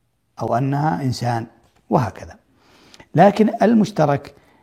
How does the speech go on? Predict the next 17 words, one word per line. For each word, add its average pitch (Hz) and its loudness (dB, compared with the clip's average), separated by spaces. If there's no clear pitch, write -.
ال-، 113 -2
والمتواطئ 131 -2
هناك 170 -2
شيء 139 0
بينهما 170 -2
ممكن 156 0
أن 151 -2
يسمى، 165 -2
سماه 151 -2
ابن 143 -4
قدامة 117 -6
وسماه 127 -6
الغزالي 139 -4
المتشابه 117 -6
أو - -6
المشتبه. 107 -8
المشتبه 120 -4